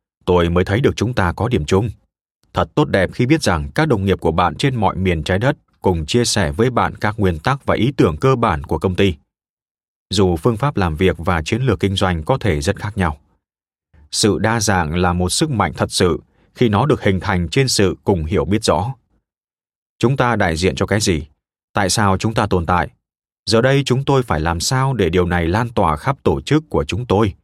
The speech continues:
và trường tồn theo thời gian?" Khi vận hành tốt nhất, không phải điều này lúc nào cũng xảy ra.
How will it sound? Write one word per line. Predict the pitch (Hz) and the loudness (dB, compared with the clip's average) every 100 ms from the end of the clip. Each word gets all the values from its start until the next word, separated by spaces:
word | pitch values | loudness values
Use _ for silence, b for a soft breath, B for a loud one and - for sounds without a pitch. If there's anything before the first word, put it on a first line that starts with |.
| _ _ - | _ _ -4
và | 101 87 | -2 -2
trường | - 117 85 73 | 0 0 0 0
tồn | 95 87 73 - | 2 2 0 -4
theo | 90 78 | -4 -4
thời | 80 | -4
gian?" | 76 87 95 - _ _ _ _ _ _ _ _ _ _ _ _ _ _ _ _ _ _ _ _ _ _ _ _ _ _ _ _ _ _ _ _ _ _ _ _ _ _ _ | -2 -2 -4 -10 _ _ _ _ _ _ _ _ _ _ _ _ _ _ _ _ _ _ _ _ _ _ _ _ _ _ _ _ _ _ _ _ _ _ _ _ _ _ _
Khi | 151 143 | 2 4
vận | 107 - | 4 0
hành | 95 80 73 | -2 -4 -2
tốt | 101 104 | -2 0
nhất, | 101 - _ _ _ _ _ - | 0 -2 _ _ _ _ _ -2
không | 151 | 0
phải | 131 92 87 | 2 0 2
điều | 95 | 2
này | 90 90 78 - | 2 0 0 -2
lúc | 117 139 | -2 0
nào | 95 85 78 | 0 0 0
cũng | 107 131 | -2 -2
xảy | - 73 | -4 -2
ra. | 92 80 | 0 -2